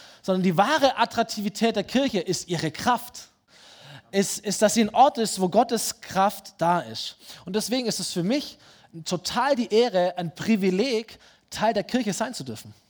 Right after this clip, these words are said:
Und ich hoffe, dass es dir auch so geht und dass du dankbar dafür bist. Ich möchte nämlich sagen, in dem Moment,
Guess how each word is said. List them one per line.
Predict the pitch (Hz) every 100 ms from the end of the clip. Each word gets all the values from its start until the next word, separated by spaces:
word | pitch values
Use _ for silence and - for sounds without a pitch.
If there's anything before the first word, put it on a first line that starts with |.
| _ _ _ _ _ _ - - - - _ _ _
Und | 214
ich | 220
hoffe, | 247 185
dass | 170
es | 151
dir | 190
auch | 185
so | -
geht | 143 120 - - _ _ _ _
und | 160
dass | 165
du | 180
dankbar | 170 220 185
dafür | 143 -
bist. | 127 117 - - -
Ich |
möchte | 208 214
nämlich | 214 190
sagen, | 202 190 190
in | 170
dem | 294
Moment, | 320 247 180 175